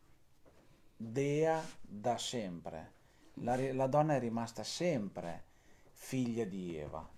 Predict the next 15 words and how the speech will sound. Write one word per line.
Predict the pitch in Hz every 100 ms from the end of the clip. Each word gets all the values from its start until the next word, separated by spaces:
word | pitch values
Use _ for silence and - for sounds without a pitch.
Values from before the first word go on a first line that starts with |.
| -
L'uomo | - 127 139 135 143 156 170 - - - - - -
invece | 160 156 117 117 151
ha |
perso | 151 113 92 - - 117
questa | - 101 - 123
maternità | 117 120 120 117 113 101 98 95 78 76 - -
di | - 90 82 78
Eva. | 76 78 - - - - - - -
Quindi | 147 160 127 98 95 90 - - -
siamo | - 123 127
arrivati | 139 151 143
al | 117
punto | 117 165 156 147
in | 113 120
cui | - 143 156 170 185